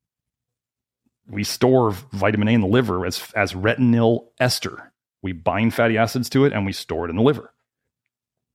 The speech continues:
Um, but the all muscle meat diet, actually, I just had a woman the other day who was having some digestive problems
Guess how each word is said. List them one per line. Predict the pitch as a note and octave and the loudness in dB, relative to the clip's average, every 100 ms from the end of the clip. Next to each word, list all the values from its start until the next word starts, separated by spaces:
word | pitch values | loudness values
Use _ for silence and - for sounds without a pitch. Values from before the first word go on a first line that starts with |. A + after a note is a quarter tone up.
| _ - _ | _ -20 _
Um, | G2+ F#2 D2 - _ _ _ | -6 -6 -8 -16 _ _ _
but | G#2+ A2 | -4 -2
the | A2+ | 2
all | C3 D3 | 2 4
muscle | C3 C#3+ C#3+ | 2 2 2
meat | B2 A#2 A2 _ | 2 0 -2 _
diet, | G2+ G#2+ A#2 F2+ F2+ - _ _ _ - | -4 0 0 -2 -8 -16 _ _ _ -6
actually, | G#2 - A2+ | -4 0 0
I | |
just | A2+ A#2+ - | 2 -2 -4
had | A2+ A#2+ | -2 0
a | |
woman | A2+ C3+ C3+ | 2 2 2
the | C3+ | 2
other | D3+ | 2
day | F#3 B2 | 0 0
who | G2 | -2
was | F#2+ | -6
having | F2+ F2+ F#2+ | -6 -6 -4
some | G#2+ G#2+ | -2 0
digestive | A2+ C#3+ C#3 A2 - | 2 0 -2 -4 -4
problems | G2+ G2 F#2+ F#2 | -4 -4 -6 -10